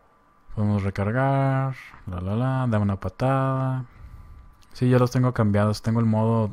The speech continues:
modo B o el C, no me acuerdo cuál tengo. Es que el modo estándar hacía que apuntaras con el mismo stick con el que te mueves.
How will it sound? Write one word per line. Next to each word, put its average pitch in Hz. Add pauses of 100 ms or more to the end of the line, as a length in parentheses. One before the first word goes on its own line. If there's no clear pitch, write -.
modo 113
B 104
o 120
el 98
C, 107
no 117
me 117
acuerdo 107
cuál 104
tengo. 104 (1120)
Es 117
que -
el 139
modo 139
estándar 135 (1800)
hacía 107
que 123
apuntaras 107
con 101
el 95
mismo 113
stick -
con 110
el 104
que -
te 104
mueves. 143